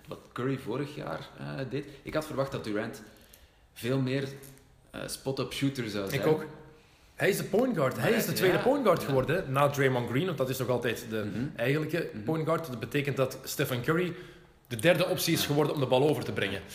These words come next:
Speaker 2: En dat is jammer. Ik vind ook dat Draymond Green de bal veel te weinig in zijn handen
Speaker 1: Mhm.
Speaker 2: heeft bij
Speaker 1: Mhm.
Speaker 2: Golden State. Ehm, bij Cleveland is het heel duidelijk. En dat is het mooie
Speaker 1: Ja.
Speaker 2: aan die ploeg. LeBron organiseert. LeBron bepaalt en de rest volgt. En dat is ook de rol waarin LeBron het beste is.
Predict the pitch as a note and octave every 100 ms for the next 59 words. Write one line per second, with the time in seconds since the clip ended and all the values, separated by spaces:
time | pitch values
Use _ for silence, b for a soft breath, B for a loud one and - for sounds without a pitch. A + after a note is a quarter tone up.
0 | B B B C#3+ C#3 C3+ E3+ C3 B2 C3+
1 | D3 B2+ G#2+ A#2+ A#2 G#2 B2 C#3 C3+ B2+
2 | B2+ D3+ E3 B2+ A#2+ A#2 A2+ G#2+ G2 A2
3 | A#2 C#3+ - A#2 A2+ B2+ B2+ - C#3 C#3
4 | B B B - A#2 B2 - - D3 E3+
5 | G3+ G3+ F3+ C#3 D#3 C#3+ D#3 D#3+ C3+ C3
6 | D#3 E3+ C#3+ F3 E3 C#3+ C3+ D#3 D3 B2+
7 | A#2+ F3+ F3 B B - - - - D#3
8 | C#3+ C3+ A2 A#2 A2+ A2+ C3+ F#3 C#3+ D#3
9 | F3+ F#3+ - B B C#3 B2+ C3 C3 -
10 | F3+ - - E3+ D#3 D3+ C#3 C3+ D#3+ C#3+
11 | C3+ C3+ A#2+ C3 B2 - D#3+ - G2 -